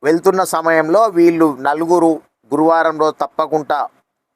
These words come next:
అక్కడ పెంట్లవెల్లి నుంచి, అక్కడ ఎందుకంటే గురువారం షాపులు బంద్ ఉంటాయి కాబట్టి, మంగళవారం పూట మార్కెట్ ఉంటుంది కాబట్టి, అవన్నీ తెలుసుకొని ఆ కారు ఏ సమయం ఎక్కడికి వచ్చింది,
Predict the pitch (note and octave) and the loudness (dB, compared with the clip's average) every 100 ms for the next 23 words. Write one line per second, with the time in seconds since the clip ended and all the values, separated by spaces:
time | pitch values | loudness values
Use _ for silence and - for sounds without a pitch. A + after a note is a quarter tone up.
0 | _ _ _ _ _ _ - C3 D#3 D3 | _ _ _ _ _ _ -8 -4 -4 -2
1 | D3 C#3+ D#3+ D#3 D3+ D3 C#3 - D3+ C3+ | -4 -4 -2 0 0 -2 -4 -2 -2 -2
2 | C#3 D3 C#3+ D3+ D#3+ D#3 C#3+ C3+ C#3+ D3+ | -4 -2 -2 -4 -4 -4 -4 -2 -2 0
3 | D3 C3+ C#3 C#3+ D3 C3+ C#3 C#3+ C#3 C#3 | -2 -6 -6 -4 -4 -4 -4 -4 -2 2
4 | C3+ C3+ C3+ - - _ _ _ _ _ | 2 0 -2 -6 -12 _ _ _ _ _
5 | - C#3 D3+ D3 D3 C#3 C#3 C3+ C3+ C3+ | -4 -2 0 0 -2 -4 -4 -2 0 -2
6 | C3+ C#3 C3+ C3 C3 C3 B2 B2+ - C#3+ | -2 -4 -4 -4 -2 0 0 -2 -2 -4
7 | B2 - _ _ _ _ _ _ _ _ | -6 -12 _ _ _ _ _ _ _ _
8 | - C3 C#3 E3 - C3 C3 - D3 D#3+ | -4 -2 0 -2 0 -4 -4 -4 -4 -4
9 | - _ _ C3+ C#3 C3+ C#3 D#3 C#3 C#3 | -8 _ _ -2 -2 0 0 0 0 2
10 | D3 D3 D3 D3+ C3 G#2+ C#3+ C#3 C#3+ - | 2 0 0 0 0 0 -2 0 0 0
11 | C#3 C#3 D3 | -2 -2 -4